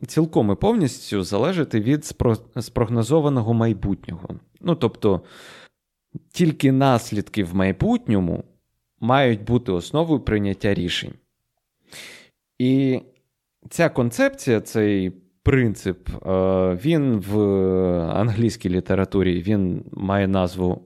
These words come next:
Bygones Principle, але тому що я не економіст, я не, <laughs> не зміг знайти прям термін переклад цьому. І для себе я як-, якось так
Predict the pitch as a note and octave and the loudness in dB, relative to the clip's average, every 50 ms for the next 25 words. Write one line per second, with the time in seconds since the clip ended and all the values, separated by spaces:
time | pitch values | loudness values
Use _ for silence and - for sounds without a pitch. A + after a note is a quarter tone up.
0 | _ - G2 F2+ G#2 G2+ G2+ G2 G2+ A2+ A2 G2+ G2+ F#2+ F2+ F2 - - - - | _ -8 -4 -2 0 0 0 -2 -2 -2 0 0 0 -2 -4 -6 -8 -10 -12 -8
1 | - - D3+ F3+ G3 - - G#2 - G2 G#2 A#2+ D#3+ - - _ _ _ _ _ | -4 -2 -2 -2 -2 -4 -6 -6 -2 0 0 0 0 -4 -8 _ _ _ _ _
2 | - - - - - - - _ _ _ _ - A2 A2 A2+ A#2+ C3+ C3+ C3 C3 | -20 -20 -20 -20 -20 -20 -20 _ _ _ _ -2 0 0 2 4 4 4 4 4
3 | C3 B2+ B2 A#2 A#2 A2+ - B2 A#2 A#2 A#2 A2+ - A2+ G2+ G#2+ A2+ A2+ G#2+ G#2 | 4 4 4 4 2 0 0 0 0 0 0 0 0 0 0 2 2 2 2 0
4 | G2+ G2+ F#2 - - G#2+ G2 G2 A2 D#3 A3+ C4 B3 - - - C3 C3 D#3 D#3+ | 0 0 0 0 -2 0 0 0 2 2 2 2 0 -2 -6 -6 -2 0 2 2
5 | C#3 C3 - - - - D3+ - A#2+ A2+ - - C#3+ D#3+ D#3+ C3+ A2+ A2 A2 G#2+ | 2 2 2 0 0 -4 -6 -4 -4 -4 -2 -2 -2 -2 -2 -2 0 0 0 0
6 | - D3+ E3+ E3+ A#2+ A2 - - A2+ G2+ G2+ F#2+ - - B2+ C3 C3 A#2+ A#2 G#2+ | 0 0 0 0 0 -2 -2 -2 0 0 0 -2 -2 0 2 2 2 2 0 -2
7 | G2+ - - A#2 A2+ A2+ G2+ F2+ E2+ - - E2+ D#2 - - - - - - - | -2 -2 0 0 2 2 2 0 0 -2 -6 -8 -8 -8 -8 -10 -10 -8 -10 -12
8 | - - - - - - - - - - - _ _ - - C2+ C2 F#2 F#2+ G2 | -14 -16 -20 -20 -20 -20 -20 -20 -20 -20 -20 _ _ -14 -10 -6 -4 -2 0 2
9 | G2 G2+ F#2+ G2+ G#2 A2+ A2+ - E3+ F3 E3 C#3 B2 A2+ G2+ G2 F#2+ F#2 - - | 2 2 2 0 0 -2 -2 0 0 0 2 2 2 4 4 4 2 0 0 -4
10 | F#2+ F2+ - - - - - - G2 F#2+ - - F#2+ - - - - - - - | -6 -6 -6 -10 -14 -10 -4 -4 -4 -2 -4 -4 -8 -8 -8 -12 -16 -14 -10 -8
11 | F2 F2 - - | -8 -8 -8 -12